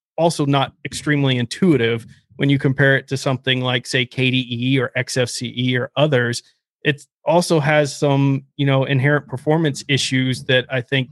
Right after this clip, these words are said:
don't exist, uh, and resource usage that don't exist in other desktop environment. And it has gotten so much better. So don't get me wrong, this is not a, a gnome hate train.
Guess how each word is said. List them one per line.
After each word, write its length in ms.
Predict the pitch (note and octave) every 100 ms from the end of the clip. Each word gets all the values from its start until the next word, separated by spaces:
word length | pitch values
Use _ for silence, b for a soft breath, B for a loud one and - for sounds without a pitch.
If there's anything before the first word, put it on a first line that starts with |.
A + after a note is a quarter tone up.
| -
don't 240 | C3+ C3 -
exist, 640 | B2 A#2+ B2+ B2 - - _ _ _ -
uh, 160 | A#2+ B2
and 180 | C3
resource 520 | B2+ E3 - C#3 B2+ B2+
usage 460 | A#2+ - B2+ A#2+
that 180 | B2 B2
don't 240 | C3 A#2+
exist 500 | B2 B2 B2 B2+ - -
in 160 | C#3 B2
other 220 | B2+ B2+
desktop 580 | B2 A#2+ - C3 A#2+ - -
environment. 460 | C3 B2+ B2 C3+
And 140 | C3+ C3+
it 80 | B2+
has 240 | E3+ D#3+
gotten 320 | E3 D#3 D3
so 420 | - - G3 G#3
much 280 | G3+ F3+ -
better. 380 | F3 D3+ A2+ A2+ _ _ _
So 140 | D3
don't 200 | D3 D3+
get 140 | D#3+
me 80 | D#3
wrong, 260 | C#3 B2+ B2
this 140 | B2
is 100 | B2+
not 200 | C3+ C3+
a, 440 | C3+ C3 - B2+ C3 -
a 40 |
gnome 240 | C3 C3 B2+
hate 300 | C#3+ G3+ -
train. 380 | - B2 A#2+